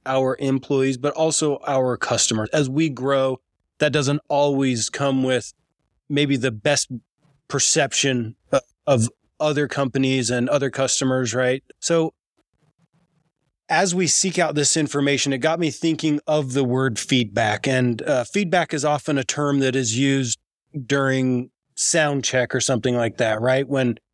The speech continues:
you wanna make sure that there isn't additional sound waves coming back through a microphone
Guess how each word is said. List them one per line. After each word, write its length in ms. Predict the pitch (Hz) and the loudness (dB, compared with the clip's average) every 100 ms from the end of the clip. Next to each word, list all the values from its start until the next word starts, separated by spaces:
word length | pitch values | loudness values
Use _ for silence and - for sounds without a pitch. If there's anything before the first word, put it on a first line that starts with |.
| _ | _
you 100 | 160 | -2
wanna 180 | 165 147 | 0 0
make 180 | 147 - | 0 0
sure 180 | 151 | 0
that 180 | 135 139 | 0 0
there 200 | 139 135 - | 0 0 0
isn't 340 | 160 147 151 | 0 2 0
additional 480 | 151 127 139 147 135 | -2 0 0 0 0
sound 360 | - 139 135 127 | 0 0 0 0
waves 320 | 131 131 113 | 0 0 -2
coming 420 | - 143 135 113 | -2 0 0 0
back 300 | 127 127 - | -2 -2 -2
through 180 | 131 131 | -2 0
a 40 | |
microphone 680 | 123 123 - 120 127 123 | 2 0 -2 -2 0 0